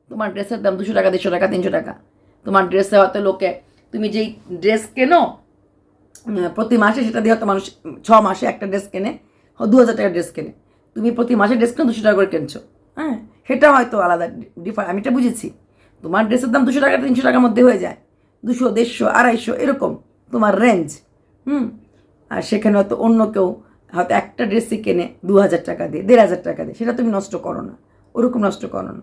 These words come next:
তা হলো, জীবনটা তো একটুখানি সিনক্রোনাইজড হয়ে চলতে লাগে, নাহলে তুমি পারবে না,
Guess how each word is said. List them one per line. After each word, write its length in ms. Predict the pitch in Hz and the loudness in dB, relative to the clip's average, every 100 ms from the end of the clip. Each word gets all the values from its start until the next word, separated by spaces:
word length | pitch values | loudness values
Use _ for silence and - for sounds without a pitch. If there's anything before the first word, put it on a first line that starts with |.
| _ _ _ _ _ _ _ _ - | _ _ _ _ _ _ _ _ 0
তা 100 | 349 | 4
হলো, 480 | 381 370 262 190 - _ _ _ _ _ _ _ _ _ _ _ _ _ _ - | 6 4 2 0 -8 _ _ _ _ _ _ _ _ _ _ _ _ _ _ -2
জীবনটা 600 | 160 294 339 311 247 302 | 4 6 6 4 2 -2
তো 140 | - 262 | 0 -2
একটুখানি 640 | 247 - 240 254 220 202 - _ _ _ _ _ _ _ - | -2 -6 -4 -2 -2 -6 -14 _ _ _ _ _ _ _ -20
সিনক্রোনাইজড 800 | - 240 226 226 202 196 226 226 | 0 2 2 0 0 0 -4 -6
হয়ে 80 | |
চলতে 340 | 226 214 190 170 | -6 -4 -4 -4
লাগে, 220 | 165 - _ _ _ _ _ _ _ _ _ _ _ - | -6 -8 _ _ _ _ _ _ _ _ _ _ _ -4
নাহলে 160 | 262 | 0
তুমি 140 | 285 - | 2 2
পারবে 300 | 320 294 240 | 2 2 0
না, 200 | 196 | -4